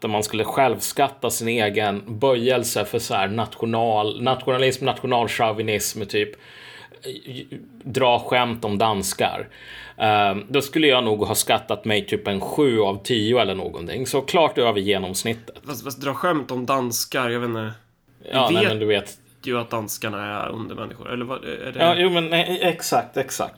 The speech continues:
Speaker 1: You get the point här. Så även om jag kanske är en sju eller åtta på tio på, eh, skalan så här, right or wrong my country. Alltså, det är ju helt chockerande att se människor som bara, "Ah, vet du vad? De här dumma, eh,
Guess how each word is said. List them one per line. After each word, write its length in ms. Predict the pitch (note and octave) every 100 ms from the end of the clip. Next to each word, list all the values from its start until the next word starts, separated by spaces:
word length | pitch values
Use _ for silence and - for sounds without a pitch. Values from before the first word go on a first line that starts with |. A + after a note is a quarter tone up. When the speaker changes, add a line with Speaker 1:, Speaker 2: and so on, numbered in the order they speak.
| -
Speaker 1:
You 440 | C#3+ - D3+ F3+ E3
get 200 | C#3+ -
the 60 | A#2
point 460 | - E2+ E2+ -
här. 240 | - - - - - - - - _
Så 320 | C3 - D#3 C#3
även 360 | - F3+ E3+
om 100 | F3+
jag 220 | D#3 C3+
kanske 260 | - D3 D3+
är 100 | A#2+
en 100 | B2+
sju 360 | - E3 D#3+ D3+
eller 240 | C#3+ C3+
åtta 240 | C3+ - A#2+
på 120 | -
tio 420 | - C#3+ C3 B2
på, 320 | - B2 A#2
eh, 200 | A#2 G#2
skalan 640 | F#2+ - C3+ A#2 A2+ A2 A2
så 140 | -
här, 300 | A#2 G#2 G#2+ -
right 280 | B2 A#2+ A#2+
or 40 | A#2+
wrong 320 | A2 G#2+ G#2+ A2
my 80 |
country. 580 | G#2+ C#3 C#3+ C#3 G2+ - - - - - -
Alltså, 180 | - C3+
det 300 | C#3+ A2+ C3
är 40 | A3+
ju 80 | A3+
helt 600 | - E3+ A#3 A#3+ D#3 -
chockerande 840 | - - - - A3+ C4 E3+ A2
att 60 | G#2
se 280 | - A2+ A2+
människor 540 | A#2 A2 G#2 G2 G#2
som 220 | - A#2
bara, 120 | A2+
"Ah, 200 | D#3+ G3+
vet 220 | G#3 G#3 G3+
du 60 |
vad? 320 | G3 G#3 E3+ - - -
De 140 | E3
här 120 | E3 E3+
dumma, 640 | D3 F#3+ F3+ E3+ F3+ E3
eh, 480 | D3 D#3+ D3+ D3 C#3+